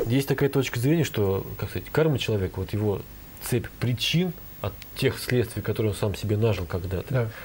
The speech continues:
Speaker 1: это вещь сугубо индивидуальная.
Speaker 2: Да.
Speaker 1: И, э, может, должен ли ребенок отвечать за грехи своих родителей, или же он воплощается в той семье специально, которая наиболее подходит ему для отработки его же собственной кармы? То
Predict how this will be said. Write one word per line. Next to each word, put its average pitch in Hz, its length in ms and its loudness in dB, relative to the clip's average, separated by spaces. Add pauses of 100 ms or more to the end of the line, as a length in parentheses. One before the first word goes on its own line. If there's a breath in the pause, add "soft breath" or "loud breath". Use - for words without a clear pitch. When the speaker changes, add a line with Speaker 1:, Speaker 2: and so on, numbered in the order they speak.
(200 loud breath)
Speaker 1:
это 131 200 2
вещь 139 180 2
сугубо 127 400 2
индивидуальная. 113 840 2 (520)
Speaker 2:
Да. 131 200 0 (840 loud breath)
Speaker 1:
И, 139 180 6
э, 120 640 8 (100)
может, 113 520 2
должен 143 320 6
ли 120 100 6
ребенок 117 360 2
отвечать 110 560 0
за 110 220 2
грехи 107 320 -2
своих 101 280 -2
родителей, 123 600 0 (260)
или 127 220 2
же 120 100 4
он 131 100 2
воплощается 123 800 4
в - 80 -10
той 113 220 2
семье 107 400 0
специально, 147 540 0
которая 107 340 0
наиболее 113 500 2
подходит 107 560 0
ему 117 380 4 (260 loud breath)
для 113 120 4
отработки 113 440 2
его 110 340 4
же 120 120 0
собственной 107 400 -4
кармы? 90 280 -2
То - 60 -6